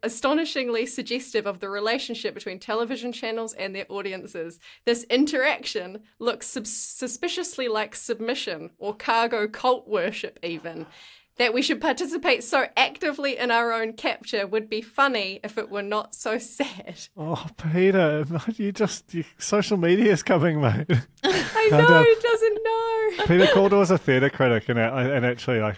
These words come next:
Speaker 2: I thought, I think a really good one. Um, he wrote this great piece a few years later, d-, defending the role of the critic in f-, the face of an onslaught from Oliver Driver, who was basically just saying critics are there to,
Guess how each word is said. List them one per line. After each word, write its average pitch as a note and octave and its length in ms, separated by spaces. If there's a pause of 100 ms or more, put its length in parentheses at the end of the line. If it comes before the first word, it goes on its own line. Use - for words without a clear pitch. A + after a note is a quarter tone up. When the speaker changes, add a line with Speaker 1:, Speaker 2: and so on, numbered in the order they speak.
Speaker 2:
I A2 120
thought, A2+ 280
I B2 40
think - 260
a A#2 80
really G#2 220
good G#2+ 240
one. F#2 560
Um, G2 580
he A#2+ 80
wrote A2+ 200
this A2 140
great A2 340 (580)
piece A#2 320
a A2 40
few A2+ 180
years G#2+ 300
later, G#2 680 (420)
d-, D3 220 (260)
defending B2+ 440
the A#2 100
role A#2 280
of A2 100
the A#2+ 100
critic C#3 400
in B2 80
f-, B2+ 200
the A#2+ 80
face A#2+ 220
of A2+ 80
an A2 80
onslaught A#2 680
from G#2 480
Oliver A2 320
Driver, A#2+ 680
who A#2 140
was A2 300
basically A2+ 340
just G#2 180
saying G#2 240
critics A#2 400
are G#2+ 60
there A2 220
to, G2+ 220